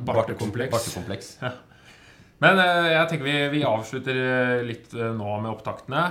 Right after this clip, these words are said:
Speaker 1: Eh, Tyskland er en, eh, ekspansiv, eh, ma-, stormakt som ønsker å etablere et, eh, germansk storrike. Japan ønsker å etablere seg som, som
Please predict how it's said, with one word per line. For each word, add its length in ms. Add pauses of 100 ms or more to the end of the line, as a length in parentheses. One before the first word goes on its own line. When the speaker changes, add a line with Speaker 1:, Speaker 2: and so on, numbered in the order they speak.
(160)
Speaker 1:
Eh, 300
Tyskland 440
er 400
en, 220
eh, 340
ekspansiv, 800
eh, 460
ma-, 260
stormakt 540
som 400
ønsker 380
å 60
etablere 460
et, 260
eh, 220
germansk 460
storrike. 920
Japan 560
ønsker 400
å 160
etablere 340
seg 200
som, 560 (1200)
som 340